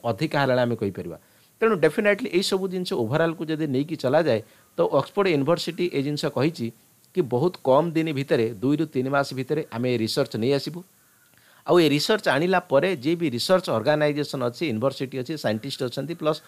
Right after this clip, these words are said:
ଅଲଗା ଅଲଗା ଦେଶ ଅଛନ୍ତି, ସେମାନେ ଆକୁ ନେଇକି ବିଭିନ୍ନ ପ୍ରକାର ଫର୍ମୁଲେସନ୍କୁ ଚେଞ୍ଜ କରିକି ଯେଉଁ ଭ୍ୟାକସିନ୍ ବନାଯାଉଛି, ସେଇ ମେକ୍ସି-, ମେଡିସିନ୍ର, ସେଇ ଫର୍ମୁଲାରେ ଆଉ କିଛି ମିଶାଯାଇପାରିବ କିମ୍ବା ଅଲଗା କିଛି ମେଡିସିନ୍ ଯୋଉଟାକି ଇଫେକ୍ଟିଭନେସ୍ ଅଧିକା ବଢ଼ାଯାଇପାରିବ, ଯୋଉଥି ଫଳରେ କି ଆମେ କହିପାରେ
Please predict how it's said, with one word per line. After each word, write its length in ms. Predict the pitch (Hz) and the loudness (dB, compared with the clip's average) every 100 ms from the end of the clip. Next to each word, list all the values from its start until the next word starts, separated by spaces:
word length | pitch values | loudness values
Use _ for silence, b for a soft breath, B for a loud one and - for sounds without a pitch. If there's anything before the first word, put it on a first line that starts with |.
| B - | B -2
ଅଲଗା 260 | 123 120 151 | 0 4 4
ଅଲଗା 220 | 151 147 | 4 2
ଦେଶ 240 | 107 113 - | 0 -2 2
ଅଛନ୍ତି, 400 | 165 151 113 131 202 b b | 0 0 -4 -6 -12 b b
ସେମାନେ 400 | - 151 160 180 - | -2 2 2 2 0
ଆକୁ 280 | 123 - 185 | -4 0 0
ନେଇକି 360 | 165 131 147 - | 2 2 0 -4
ବିଭିନ୍ନ 380 | 120 113 120 170 | -4 -2 -2 -2
ପ୍ରକାର 340 | 160 147 151 156 151 - | -2 -2 0 0 0 -2
ଫର୍ମୁଲେସନ୍କୁ 720 | 117 143 165 151 156 151 - - | 0 2 2 2 -2 -6 -6 -4
ଚେଞ୍ଜ 200 | 151 175 185 | 0 0 0
କରିକି 360 | 139 113 151 175 b b - | -2 -2 -4 -10 b b -2
ଯେଉଁ 180 | 120 180 | 4 4
ଭ୍ୟାକସିନ୍ 380 | 147 139 - 156 | 4 0 -4 0
ବନାଯାଉଛି, 600 | 120 135 151 151 151 160 | 2 2 2 0 -2 -4
ସେଇ 200 | 151 139 147 | -4 -2 -2
ମେକ୍ସି-, 340 | 143 - - | -4 -8 -6
ମେଡିସିନ୍ର, 420 | 117 135 135 139 147 b b b - | -2 0 0 0 -2 b b b -12
ସେଇ 180 | 113 156 | -2 -2
ଫର୍ମୁଲାରେ 440 | 151 139 143 147 | 0 0 4 4
ଆଉ 80 | 131 | 4
କିଛି 220 | 131 139 127 | 2 -4 -2
ମିଶାଯାଇପାରିବ 600 | 113 139 135 139 147 143 139 | 0 0 -2 -2 -4 -4 -4
କିମ୍ବା 220 | 185 170 - b b - | 2 2 0 b b 0
ଅଲଗା 260 | 131 127 180 | 2 4 0
କିଛି 260 | - - | 0 -4
ମେଡିସିନ୍ 460 | 156 135 151 170 156 | 0 2 0 -2 -2
ଯୋଉଟାକି 340 | 139 151 147 156 123 | -2 -2 -4 -6 -4
ଇଫେକ୍ଟିଭନେସ୍ 560 | - 180 180 160 156 - - | -2 0 0 0 -4 -6 -8
ଅଧିକା 280 | 113 151 156 | -6 2 2
ବଢ଼ାଯାଇପାରିବ, 640 | 110 131 165 165 175 151 123 b b _ | 4 4 4 4 4 4 2 b b _
ଯୋଉଥି 200 | 151 165 | 0 2
ଫଳରେ 240 | - 160 156 | 2 2 2
କି 100 | 135 | 0
ଆମେ 160 | 131 | -2
କହିପାରେ 280 | 143 147 147 | -2 0 -2